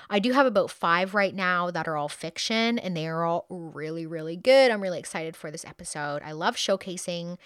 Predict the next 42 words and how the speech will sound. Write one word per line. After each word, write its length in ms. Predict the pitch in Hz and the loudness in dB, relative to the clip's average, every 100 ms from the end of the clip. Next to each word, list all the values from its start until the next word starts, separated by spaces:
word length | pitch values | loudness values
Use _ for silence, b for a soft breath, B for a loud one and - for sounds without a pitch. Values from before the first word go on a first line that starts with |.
| B B 196 | B B 0
your 340 | 202 202 190 | 6 8 8
work. 480 | 170 175 196 208 - | 6 6 6 4 0
I 140 | 185 | -2
love 580 | 185 180 160 165 170 170 | -2 0 0 0 -2 -6
bringing 300 | 185 175 170 | -8 -6 -6
your 100 | 160 | -8
stories 440 | 160 - 151 151 - | -10 -10 -10 -10 -12
to 120 | - | -12
life 460 | 196 226 226 226 - | -8 -4 -2 -4 -6
using 340 | 190 175 165 | -10 -10 -10
sound 340 | 170 - 185 185 | -6 -2 0 0
effects. 460 | 185 180 170 170 | -2 -2 -2 -4
I 140 | - 160 | -10 -12
just, 400 | 151 151 - - | -12 -10 -12 -14
I 60 | 160 | -18
just 260 | 156 160 | -18 -16
love 240 | 175 160 160 | -8 -6 -6
it. 120 | 156 | -6
I 40 | |
feel 180 | - 165 | -8 -10
like 200 | 165 170 | -8 -8
I 120 | 156 | -6
am 200 | 151 151 160 B B B | -6 -8 -12 B B B
working 380 | 196 220 - 220 | 4 4 6 4
on 120 | 214 | 6
an 120 | 214 | 4
old 280 | 202 196 185 | 4 2 2
time 580 | - 202 185 180 180 175 - | 0 2 4 2 0 -2 -6
radio 540 | 185 180 175 175 170 | -2 2 2 2 0
station 460 | 165 - 151 - 156 | 0 -4 -4 -6 -8
or 80 | 151 | -8
something 340 | 147 156 160 | -8 -8 -8
back 180 | 147 - | -8 -8
in, 60 | |
like, 120 | 170 - | -12 -12
the 80 | |
nineteen 400 | 151 110 - - | -12 -12 -14 -16
twenties. 520 | - - 76 78 78 - | -16 -16 -16 -16 -14 -12
Like, 140 | - | -8
I 100 | 160 | -8
just, 380 | 156 160 - - | -8 -10 -12 -10
I, 140 | 170 | -10